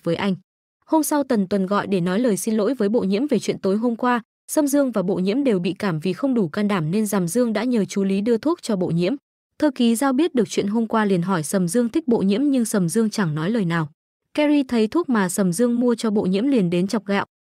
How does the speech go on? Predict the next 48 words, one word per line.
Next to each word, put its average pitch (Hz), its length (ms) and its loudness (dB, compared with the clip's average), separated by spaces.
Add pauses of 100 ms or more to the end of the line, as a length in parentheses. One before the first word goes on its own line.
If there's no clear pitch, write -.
Bộ 233 120 4
Nhiễm 254 240 2
bình 220 160 2
tĩnh 214 220 -2
đáp 302 180 -2
trả 202 200 -2
khiến 190 280 -2
cô 233 180 0
ta 220 180 -2
chẳng 170 280 -2
biết 247 160 -2
nói 175 180 0
gì. 190 240 0 (560)
Kerry 285 300 2
nói 233 180 0
chuyện 208 240 -2
mình 196 160 2
gặp 185 160 -2
cho 226 160 -2
Giao 226 200 0
Lạc 202 160 -2
Phi 240 220 0
nhưng 226 200 2
cô 233 160 2
bình 196 160 0
thản 170 280 -2
như 214 120 2
chẳng 175 240 -2
có 175 160 -4
chuyện 180 180 -2
gì. 180 240 0 (560)
Kerry 294 280 2
thông 269 180 0
báo 208 200 2
chuyện 208 180 -2
cho 233 120 -2
chủ 214 160 -2
tịch 185 200 -2
bà 190 160 0
tay 226 220 -2
muốn 208 260 0
cô 233 180 0
thúc 320 160 -2
đẩy 226 180 0
hai 214 200 -4
người 196 180 2
nhiều 180 200 0
hơn, 240 220 0